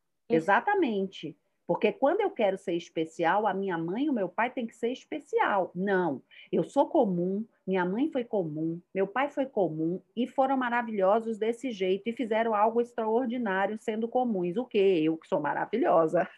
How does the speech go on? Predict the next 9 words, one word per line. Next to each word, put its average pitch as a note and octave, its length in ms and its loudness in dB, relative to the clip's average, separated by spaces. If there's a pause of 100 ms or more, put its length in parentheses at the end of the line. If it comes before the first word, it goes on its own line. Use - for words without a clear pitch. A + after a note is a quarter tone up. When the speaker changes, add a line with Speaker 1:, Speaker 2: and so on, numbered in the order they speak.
Speaker 2:
<laughs> - 260 2 (320)
E F4+ 100 12
fez A#3+ 340 4
outra - 280 8
coisa B3+ 280 8
extraordinária G#3+ 840 4
que - 100 4
é C4 60 6
você. C4+ 600 6